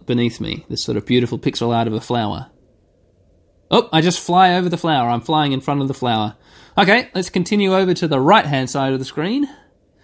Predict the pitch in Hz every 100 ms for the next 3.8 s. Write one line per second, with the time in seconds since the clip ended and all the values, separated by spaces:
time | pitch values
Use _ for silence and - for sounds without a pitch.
0 | _ _ _ _ _ _ - 117 117 -
1 | 135 143 135 135 151 156 147 160 156 -
2 | 156 156 160 - 143 139 175 175 180 175
3 | 175 170 175 175 180 180 190 190